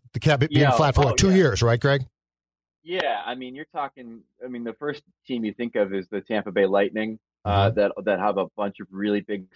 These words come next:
Speaker 2: salaries that have kind of been coloring around the edges, uh, that, that may have to move a piece of their core roster in order to kind of move forward with other, other, you know, contract considerations. Uh, the Toronto Maple Leafs,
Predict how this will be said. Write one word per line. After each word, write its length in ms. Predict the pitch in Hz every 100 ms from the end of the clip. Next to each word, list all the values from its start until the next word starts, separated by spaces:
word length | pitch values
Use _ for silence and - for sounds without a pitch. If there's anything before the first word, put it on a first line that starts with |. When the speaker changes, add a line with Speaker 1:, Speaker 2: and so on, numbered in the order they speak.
| _
Speaker 2:
salaries 480 | 98 101 101 104 -
that 100 | 98
have 100 | 92 _
kind 120 | 104
of 60 | 95
been 140 | 98 -
coloring 300 | 110 104 101
around 260 | 98 101 95
the 120 | 92
edges, 500 | 98 98 98 95 - _ _ _ -
uh, 200 | 104 98
that, 180 | 98 98 _
that 160 | 107 98
may 200 | 104 101
have 240 | 101 98
to 60 | 101
move 500 | 98 98 101 101 98 _
a 100 | 101 92
piece 280 | - 107 -
of 100 | 101
their 160 | 101 98
core 520 | - 104 101 98 95 _ _ _ _ _
roster 540 | 107 101 101 - 110
in 80 | 98
order 200 | 98 95 -
to 80 | -
kind 240 | - 101
of 60 | 92
move 140 | 101 92
forward 280 | - 98 98
with 140 | 92 92
other, 300 | 90 98 95
other, 300 | 101 98 92 85 _ _
you 80 | 104
know, 120 | 90 -
contract 400 | 101 95 95 -
considerations. 1040 | 98 - 90 95 101 101 - 98 98 - _ _ _ -
Uh, 220 | 98 98
the 100 | 95
Toronto 340 | 98 - 139 117
Maple 320 | 107 113 110
Leafs, 380 | 104 95 _